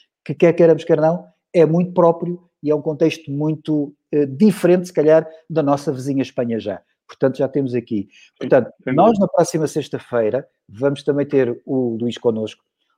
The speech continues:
Speaker 1: O Luís vai-nos dar aqui, assim, já algumas dicas importantes de algumas ferramentas, de estratégias,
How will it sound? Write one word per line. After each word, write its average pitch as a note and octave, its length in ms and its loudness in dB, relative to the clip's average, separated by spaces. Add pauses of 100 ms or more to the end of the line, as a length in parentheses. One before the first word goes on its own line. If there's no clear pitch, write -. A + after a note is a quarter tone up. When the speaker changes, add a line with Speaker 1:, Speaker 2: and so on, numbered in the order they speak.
(120)
Speaker 1:
O D3 140 -2
Luís D#3+ 140 2
vai-nos D#3 400 0
dar D3+ 220 0
aqui, D3 180 -10
assim, D3 240 -6
já D3 380 0
algumas D3+ 640 0 (280)
dicas D#3 840 0
importantes D#3 840 -4
de C3+ 60 -2
algumas C#3 420 -4
ferramentas, B2+ 760 -6
de - 100 -20
estratégias, C#3 880 0